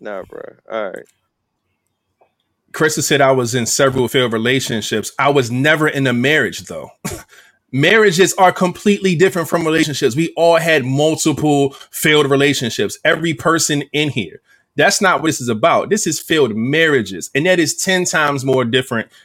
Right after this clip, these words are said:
Speaker 2: than relationships. Relationships come and go.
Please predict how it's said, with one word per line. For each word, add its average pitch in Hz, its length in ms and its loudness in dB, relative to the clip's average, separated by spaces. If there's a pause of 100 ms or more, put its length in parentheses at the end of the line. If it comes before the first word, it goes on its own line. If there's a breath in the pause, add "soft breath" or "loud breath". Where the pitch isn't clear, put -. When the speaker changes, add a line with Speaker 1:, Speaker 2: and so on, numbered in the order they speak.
(120 soft breath)
Speaker 2:
than 123 460 0
relationships. 123 640 -2
Relationships 147 640 -2
come 143 200 -4
and 120 100 -4
go. 120 300 -2